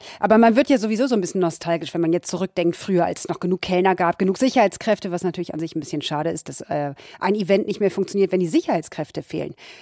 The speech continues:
Dass man generell so viele Sicherheitskräfte braucht. Meine Lieblingsmeldung war das, ähm, Harry Weinfurt, den kennt ihr noch aus Der Preis ist heiß.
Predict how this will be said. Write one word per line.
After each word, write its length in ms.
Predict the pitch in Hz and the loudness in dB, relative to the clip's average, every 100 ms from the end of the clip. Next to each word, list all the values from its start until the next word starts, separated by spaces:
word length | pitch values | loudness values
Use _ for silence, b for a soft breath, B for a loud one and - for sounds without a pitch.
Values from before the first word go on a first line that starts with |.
| B | B
Dass 200 | 170 - | -8 0
man 120 | 175 | 2
generell 440 | 175 202 214 247 196 | 6 6 8 8 6
so 80 | |
viele 180 | 196 196 | 2 0
Sicherheitskräfte 640 | 185 190 180 - 175 - | 0 0 0 -2 -8 -4
braucht. 240 | 196 196 - B B B | 0 0 0 B B B
Meine 240 | 220 285 | 8 8
Lieblingsmeldung 680 | 311 254 285 370 247 262 240 | 6 4 2 4 4 6 6
war 80 | 233 | 4
das, 180 | 233 - B B - | 4 0 B B 4
ähm, 400 | 220 214 208 202 b b - | 4 6 2 -2 b b -2
Harry 300 | 220 320 262 | 4 6 6
Weinfurt, 560 | 180 269 415 233 180 185 | 6 4 4 4 4 2
den 120 | 175 | 0
kennt 200 | 226 269 | 0 4
ihr 80 | 208 | 4
noch 140 | 165 | 2
aus 180 | 175 - | -2 0
Der 120 | 190 | 0
Preis 380 | - 185 214 240 | 2 2 2 0
ist 220 | 214 170 | -4 0
heiß. 460 | 214 208 147 - | 2 2 2 -4